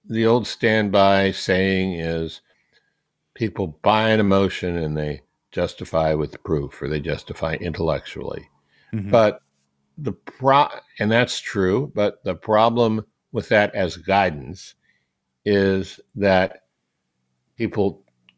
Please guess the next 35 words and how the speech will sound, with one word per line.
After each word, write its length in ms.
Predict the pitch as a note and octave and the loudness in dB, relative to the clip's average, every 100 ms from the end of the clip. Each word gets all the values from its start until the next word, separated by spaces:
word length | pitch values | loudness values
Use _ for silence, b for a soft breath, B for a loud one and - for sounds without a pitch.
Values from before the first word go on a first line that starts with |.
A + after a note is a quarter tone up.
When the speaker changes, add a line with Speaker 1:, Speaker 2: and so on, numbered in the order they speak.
| _ | _
Speaker 1:
tend 320 | - A#2 G#2+ F#2 | -2 2 2 -2
to 120 | - | -10
take 380 | - A2+ G2+ G#2+ | -4 0 2 0
it 280 | F#2+ _ | -4 _
too 200 | - A#2+ | -8 -6
far, 540 | G#2+ - F#2 D#2+ F2 - _ | -4 0 2 2 0 -6 _
and 340 | G2+ F#2+ F#2 F#2 _ | -4 -2 -2 -6 _
they 140 | - F#2+ | -4 -4
think 460 | - - B2 G2 | -4 -2 -2 0
of 340 | A2+ G2 F2+ - _ _ - | 0 0 -2 -8 _ _ -2
intellectual 760 | A2+ G#2+ A2 - - F2 F2 - | 2 4 2 0 -4 -2 -2 -4
as 260 | F#2 F2 | -4 -4
strictly 480 | - - A#2+ - G#2+ | -8 -6 -4 -2 -4
factual 600 | F2+ G2+ F2+ - G2 F2+ | 0 2 0 0 -4 -2
and, 340 | F#2 F2+ F#2+ F2+ | -2 -4 -8 -10
frankly, 400 | - F2 - F#2 | -8 -8 -6 -6
a 80 | F2 | -4
little 200 | E2+ E2 | -6 0
boring. 440 | A#2+ A2+ D2+ C2 - b b b b | 4 4 4 -2 -14 b b b b
And 380 | - G2+ F#2 F#2 _ _ - | -2 0 0 -4 _ _ -8
you 180 | A#2+ A2 | -6 -6
can 220 | A2+ G2 | -4 -2
do 160 | G2 | -2
better, 580 | F2 B2 C3+ G2+ F#2 F#2 | 2 4 6 4 0 -4
'cause 200 | - F#2 | -10 -6
you 80 | G2+ | -6
want 320 | F2+ G2 A2 | -2 0 0
to 140 | A2 - | -2 -4
keep 200 | G#2 F#2 | -6 -4
your 120 | F#2 | -4
reader 260 | G2 F#2 F2 | -2 0 -2
engaged, 640 | D#2+ F#2+ G2 E2+ D#2 - _ _ - | -2 -2 0 -2 -8 -16 _ _ -20
especially 720 | - - F2+ E2+ - A#2+ C#3 | -16 -4 -4 -4 -6 -4 -2
these 360 | B2 A2 G2 | 0 -2 -4
days, 340 | - F#2 F2+ | -2 -2 -2